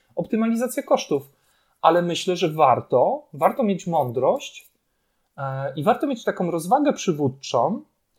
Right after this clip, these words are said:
że nie wszystko, co tanie, na dłuższym odcinku czasowym wyjdzie nam na zdrowie.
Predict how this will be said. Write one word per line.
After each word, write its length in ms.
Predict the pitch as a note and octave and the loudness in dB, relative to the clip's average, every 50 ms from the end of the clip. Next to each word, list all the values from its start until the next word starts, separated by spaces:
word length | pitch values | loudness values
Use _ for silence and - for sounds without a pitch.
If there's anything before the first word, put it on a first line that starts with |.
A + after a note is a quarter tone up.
| _ _ - | _ _ -6
że 140 | C#3 D#3+ | -4 -2
nie 100 | E3+ F3+ | -2 -2
wszystko, 340 | E3+ - - C4 - - B3+ | -2 -2 -4 -2 -2 -2 -2
co 160 | - - G3 | -2 -2 -4
tanie, 680 | G3+ - - D3 C3+ B2 B2 A#2+ A#2 B2 D3 G3 C4+ D4+ - _ _ _ _ _ _ _ _ _ _ _ | -4 -2 0 0 0 0 -2 -6 -6 -4 -2 -2 -4 -4 -10 _ _ _ _ _ _ _ _ _ _ _
na 220 | - C#3 D3 D3+ D3+ | -10 -8 -6 -6 0
dłuższym 420 | C#3 F3 B3+ C#4+ - - - E3+ | 2 4 4 4 2 0 -2 -2
odcinku 360 | D#3 C3 - - G3+ G3+ A3+ | -2 -2 -2 -2 -2 -2 -2
czasowym 520 | G3+ - G3 - - C3 A2+ C3 D#3+ G3+ F3 | -2 -2 -2 0 -2 0 0 0 0 0 0
wyjdzie 320 | C#3+ C#3 C3+ B2+ E3 F3 | 0 -2 -2 0 -2 -2
nam 360 | F3+ D#3+ A2+ A2 C3+ F3+ A3+ - _ _ - | 0 0 0 0 0 -2 -4 -8 _ _ -16
na 100 | B2+ A#2+ | -12 -10
zdrowie. 540 | B2 D3+ G3+ D#4+ C4 C3+ A2 A#2 G#2 G2 | -6 0 2 4 4 4 2 -2 -6 -8